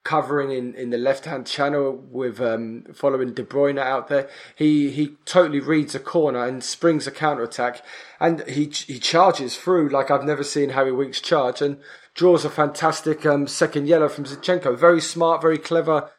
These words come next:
play by Winks, who, as I said at the start, is, was magnificent throughout.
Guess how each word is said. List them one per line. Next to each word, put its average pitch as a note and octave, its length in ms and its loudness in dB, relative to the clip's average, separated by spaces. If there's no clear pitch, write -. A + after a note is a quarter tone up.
play F3 220 4
by C#3 180 2
Winks, B2 420 -4
who, D3 320 -2
as C#3+ 160 0
I C#3 100 0
said C#3+ 240 -2
at C3 60 -10
the B2+ 60 -14
start, C#3 320 -4
is, - 240 -16
was - 420 -12
magnificent C#3 560 -6
throughout. C#3+ 420 -4